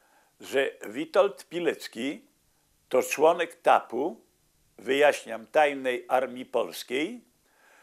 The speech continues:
członek Konfederacji Zbrojnej, a potem członek wachlarza,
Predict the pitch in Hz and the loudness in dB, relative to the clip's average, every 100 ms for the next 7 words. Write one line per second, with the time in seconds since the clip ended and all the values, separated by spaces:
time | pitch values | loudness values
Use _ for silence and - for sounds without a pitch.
0 | _ _ - - 160 190 143 - - _ | _ _ -10 2 4 4 2 -4 -18 _
1 | _ _ _ _ _ _ _ - 175 185 | _ _ _ _ _ _ _ 4 4 6
2 | 185 156 127 110 - - 117 113 127 139 | 2 4 2 2 -2 -14 -14 -6 2 2
3 | 131 131 160 214 262 _ _ _ _ _ | 2 -2 -4 -4 -12 _ _ _ _ _
4 | _ _ _ - 131 - 185 202 202 - | _ _ _ -2 0 2 0 0 -4 -2
5 | 262 170 156 - 92 160 - 190 139 104 | 2 2 0 -2 0 2 6 8 8 4
6 | 113 120 147 | 0 0 0